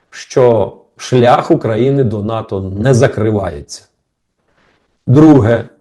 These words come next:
це те, що тема додержання статуту оон,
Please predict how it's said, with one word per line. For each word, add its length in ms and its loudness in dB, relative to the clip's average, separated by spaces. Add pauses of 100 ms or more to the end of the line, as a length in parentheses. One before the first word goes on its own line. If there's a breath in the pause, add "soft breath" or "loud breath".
(180)
це 180 0
те, 240 2
що 240 -2
тема 680 -2
додержання 840 0
статуту 580 -4
оон, 540 -4